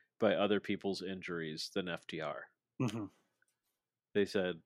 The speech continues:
Speaker 1: that they were supposed to have a program with C M Punk with New Japan. That didn't happen.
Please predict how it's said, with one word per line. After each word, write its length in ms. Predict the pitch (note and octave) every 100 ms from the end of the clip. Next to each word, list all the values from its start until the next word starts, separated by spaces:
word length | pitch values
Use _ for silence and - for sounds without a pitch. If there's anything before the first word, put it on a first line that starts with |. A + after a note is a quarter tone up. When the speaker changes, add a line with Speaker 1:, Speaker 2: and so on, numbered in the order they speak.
| -
Speaker 1:
that 140 | F#2 -
they 100 | G2+
were 80 | F#2+
supposed 320 | - G#2 G2+
to 80 | G#2+
have 200 | G2+ G2
a 60 | F#2
program 500 | G#2 G2 F#2+ F#2 F2
with 120 | F2
C 200 | - G2+
M 120 | F#2
Punk 320 | - G2 G2+ -
with 220 | - F2 -
New 140 | F#2
Japan. 460 | F#2+ G#2 G#2+ G#2+ A#2+ - - _ _
That 220 | F#2+ E2
didn't 260 | - E2+ -
happen. 440 | E2+ - - C2+